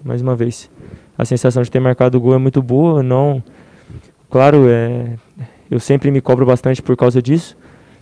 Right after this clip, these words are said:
mas, é, eu fico mais feliz ainda pelo, pelo grupo. Acho que a gente é um grupo que merece bastante, que trabalha, que é unido e muito, fico muito mais contente em coroá-los,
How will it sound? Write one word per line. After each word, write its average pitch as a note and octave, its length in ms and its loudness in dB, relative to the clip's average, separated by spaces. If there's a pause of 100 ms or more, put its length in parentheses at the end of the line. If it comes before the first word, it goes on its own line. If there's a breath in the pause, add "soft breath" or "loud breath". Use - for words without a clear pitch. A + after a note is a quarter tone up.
(100)
mas, B2 500 0
é, A#2+ 420 4
eu A#2+ 80 0
fico C3 220 -4
mais B2+ 200 -2
feliz C#3 240 -2
ainda C3 240 0
pelo, C3 380 2 (560 soft breath)
pelo B2+ 240 2
grupo. C3 320 0
Acho A#2+ 120 0
que - 60 -4
a B2 40 0
gente B2+ 180 -4
é B2+ 40 0
um B2 60 -2
grupo B2 160 -4
que - 100 -10
merece B2+ 280 0
bastante, C3 380 -4
que - 100 -10
trabalha, B2+ 540 2
que - 120 -2
é B2 40 4
unido C3+ 420 0 (800)
e A#2 680 2 (540 soft breath)
muito, B2+ 320 2
fico C3+ 260 -2
muito C3 300 0
mais C3+ 240 2
contente C3+ 500 -2
em C3+ 80 -2
coroá-los, C3+ 840 2